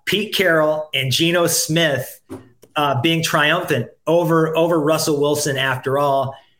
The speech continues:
The problem wasn't that they didn't let Russ cook. The problem might have been that Russ was washed. This is a very good team, and they just, they just added Jackson Smith and Jigba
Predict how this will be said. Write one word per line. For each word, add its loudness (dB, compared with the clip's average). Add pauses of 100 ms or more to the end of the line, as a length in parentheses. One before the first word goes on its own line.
(140)
The -2
problem 0
wasn't 2
that 0
they 0 (140)
didn't 0
let -4
Russ -2
cook. -2 (320)
The -6
problem 0 (500)
might 0
have -2
been 0
that -4
Russ -2
was -4
washed. 0 (300)
This 0
is 0
a 4
very 2
good -2
team, -2
and -2
they 0
just, -2 (320)
they 2
just 0
added 0
Jackson 0
Smith -2
and -2
Jigba -2